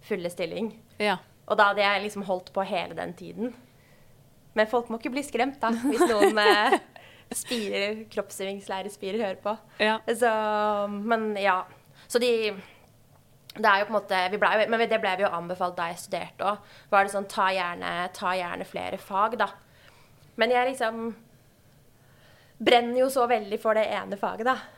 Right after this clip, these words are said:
Speaker 2: Mm.
Speaker 1: Det er liksom virkelig det jeg brenner for. Men, eh, etter at jeg ble mer over på den fysisk aktiv lærerbi-, læringsbiten også, så føler jeg også at noen flere dører har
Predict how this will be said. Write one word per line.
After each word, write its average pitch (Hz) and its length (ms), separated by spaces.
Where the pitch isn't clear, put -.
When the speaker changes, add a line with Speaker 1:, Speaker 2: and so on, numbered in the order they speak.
Speaker 2:
Mm. 233 200
Speaker 1:
Det 214 80
er 208 160
liksom 214 240
virkelig 196 400
det 185 80
jeg 190 400
brenner 190 240
for. 240 160
Men, 233 240
eh, 208 160
etter 208 220
at 202 80
jeg 190 160
ble 185 100
mer 180 280
over 170 160
på 185 100
den 180 100
fysisk 175 460
aktiv 175 580
lærerbi-, 175 520
læringsbiten 185 800
også, 202 240
så 202 140
føler 214 240
jeg 208 80
også 208 140
at 214 40
noen 196 160
flere 180 300
dører 180 340
har - 80